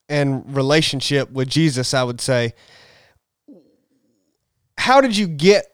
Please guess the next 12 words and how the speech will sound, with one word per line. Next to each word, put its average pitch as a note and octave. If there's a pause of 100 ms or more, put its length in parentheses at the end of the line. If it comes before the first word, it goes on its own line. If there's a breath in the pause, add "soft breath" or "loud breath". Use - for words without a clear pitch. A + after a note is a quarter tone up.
(180)
to F3
that E3+
point? C#3+ (220)
Do D3
you, D3+
do, D3+
I F3+
mean, F#3
I F3+
know, G#3 (1200)
y-, F3+
well, F#3+